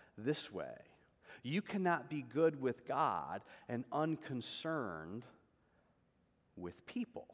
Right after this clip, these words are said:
And John is telling us and reminding us, and he would say to us if we asked, Do not think for a minute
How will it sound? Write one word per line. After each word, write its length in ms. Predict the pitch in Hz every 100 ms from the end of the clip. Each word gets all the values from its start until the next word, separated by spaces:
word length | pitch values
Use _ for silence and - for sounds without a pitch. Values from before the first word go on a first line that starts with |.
| - _ _ _ _ _ _ _ _ _ _ _ _ _ _ _ _ _ _ _ _ _ _ -
And 140 | 117
John 400 | 107 143 165 175
is 220 | 135 120
telling 400 | - 180 175 107
us 460 | 71 - - - - - _ _
and 180 | - 127
reminding 500 | 120 131 156 151 98
us, 440 | 76 - - - - _ _ _ _ - -
and 180 | 113 113
he 140 | 113
would 140 | 147 139
say 220 | - 165
to 140 | 156
us 140 | 123 -
if 140 | -
we 120 | 123
asked, 400 | 120 175 101 -
Do 140 | 147 175
not 300 | 190 147 -
think 180 | 175 -
for 220 | - 127
a 40 |
minute 440 | 160 247 87 -